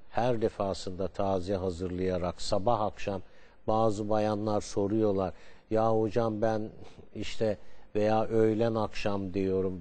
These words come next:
bir programda, "E, ben çalışıyorum, ne yapacağım?" E, tamam,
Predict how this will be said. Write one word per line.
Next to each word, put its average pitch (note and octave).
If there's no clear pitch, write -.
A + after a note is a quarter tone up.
bir A2+
programda, G2
"E, A2
ben B2+
çalışıyorum, B2+
ne A#2+
yapacağım?" F#2
E, F#2
tamam, C#3+